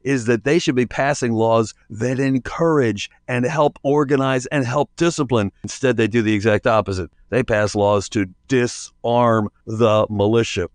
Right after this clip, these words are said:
which means they're in absolute violation of, uh, of our Constitution. And they're, they're akin to King George the Third, who, as they said in the Declaration of Independence, one of his twenty-seven crimes against the colonists, one of his twenty-seven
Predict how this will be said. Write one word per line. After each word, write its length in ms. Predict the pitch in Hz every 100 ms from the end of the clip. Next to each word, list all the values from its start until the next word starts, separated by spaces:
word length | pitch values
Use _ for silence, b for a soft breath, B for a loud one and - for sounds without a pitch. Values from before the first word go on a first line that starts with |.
| _ 127
which 220 | 196 185
means 240 | 190 156
they're 160 | 151 151
in 100 | 139
absolute 420 | 147 151 - 139 110
violation 640 | 120 101 110 123 101 95 - b b
of, 260 | 120 110 107
uh, 320 | 101 98 107
of 300 | 117 113 98 _ -
our 160 | 117 117
Constitution. 720 | 123 117 101 135 120 104 107 - _
And 160 | 180 185
they're, 240 | 208 180 165
they're 160 | 180 214
akin 420 | 139 - 185 151
to 140 | 131
King 340 | - 175 151 120
George 360 | 117 156 120
the 120 | 101 95
Third, 480 | - 170 123 123 - _ _
who, 160 | 123 123
as 200 | 139 131
they 120 | 131
said 240 | 127 143 131
in 100 | 113
the 100 | 110
Declaration 500 | 123 123 131 127 113
of 80 |
Independence, 420 | 127 117 139 120 104
one 140 | 135
of 80 | 117
his 180 | 139 -
twenty-seven 1000 | - 135 165 190 180 - 165 156 139 120
crimes 640 | - 131 127 117 107 98
against 400 | 90 123 120 -
the 80 | -
colonists, 420 | 127 117 95 87
one 140 | 139
of 100 | 127
his 160 | 117 101
twenty-seven 840 | - - 104 233 214 - 170 170